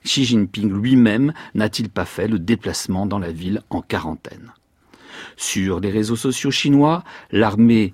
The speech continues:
des offices de censure de l'État s'active comme jamais. Elle fait disparaître toutes les critiques du gouvernement, ainsi que les messages qui réclament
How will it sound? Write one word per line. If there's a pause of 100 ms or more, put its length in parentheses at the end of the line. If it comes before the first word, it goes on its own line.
des
offices
de
censure
de
l'État
s'active
comme
jamais.
Elle
fait
disparaître (300)
toutes
les
critiques
du
gouvernement, (260)
ainsi
que
les
messages
qui
réclament